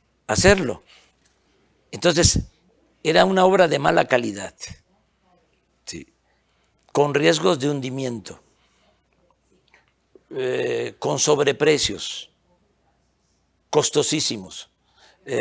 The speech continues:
eh, eh, eh, o mejor dicho, un proyecto co-, muy costoso, oneroso. Eh, para hacer dos pistas,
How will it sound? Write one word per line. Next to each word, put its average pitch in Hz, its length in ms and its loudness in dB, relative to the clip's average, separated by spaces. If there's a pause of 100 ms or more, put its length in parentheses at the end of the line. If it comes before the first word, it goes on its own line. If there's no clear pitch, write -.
eh, 123 180 -16
eh, 120 280 -12
eh, 123 380 -10
o 127 120 -4
mejor 127 360 -6
dicho, 139 480 -6 (420)
un 127 80 -14
proyecto 156 520 -2
co-, - 240 -18
muy 180 240 -4
costoso, 147 880 0
oneroso. 127 800 -2 (840)
Eh, 135 520 -2 (720)
para 131 220 6
hacer 180 480 0 (180)
dos 175 300 2
pistas, - 680 4